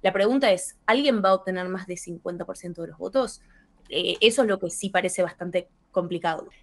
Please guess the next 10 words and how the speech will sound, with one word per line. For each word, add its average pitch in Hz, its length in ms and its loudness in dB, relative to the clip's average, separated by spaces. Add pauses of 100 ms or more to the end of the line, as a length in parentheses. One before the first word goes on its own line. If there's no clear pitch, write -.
(120)
Las 190 240 0
elecciones 226 340 -2
legislativas 233 540 -4
son 208 100 -6
justo 226 400 -6
después 233 500 -6 (280)
de 196 100 0
la 180 60 2
elección 175 260 -2
presidencial. 175 640 -6